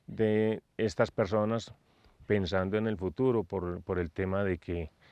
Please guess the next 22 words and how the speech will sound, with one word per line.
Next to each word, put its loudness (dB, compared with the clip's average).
del 0
campo 2
se -2
está 2
yendo 2
toda 4
la 2
gente 0
a 4
los -2
pueblos, 2
a 0
las -2
ciudades, 2
y 0
el -2
campo 0
se -4
está -4
quedando 0
solo. 4
Entonces, -4